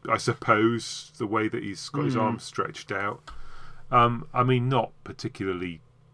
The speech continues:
Speaker 2: helpful. I don't, I don't think it had much to say about that, but it just,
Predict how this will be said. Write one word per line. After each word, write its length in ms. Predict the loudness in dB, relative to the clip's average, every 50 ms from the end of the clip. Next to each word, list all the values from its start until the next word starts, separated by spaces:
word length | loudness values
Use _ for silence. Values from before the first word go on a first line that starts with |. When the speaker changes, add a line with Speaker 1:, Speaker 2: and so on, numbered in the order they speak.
| _ -8
Speaker 2:
helpful. 520 | -4 -2 -2 -2 -4 -8 -10 -8 -6 -6 -6
I 60 | -6
don't, 180 | -4 -6 -6
I 60 | -6 -6
don't 160 | -4 -4 -4
think 100 | -6 -8
it 80 | -8
had 140 | -10 -10 -8
much 240 | -8 -10 -10 -12 -14
to 80 | -16 -12
say 260 | -6 -4 -4 -4 -4
about 400 | -6 -4 -2 0 0 -2 -2 -6
that, 200 | -6 -6 -6 -6
but 120 | -6 -8 -8
it 60 | -8 -10
just, 340 | -12 -12 -14 -14 -14 -14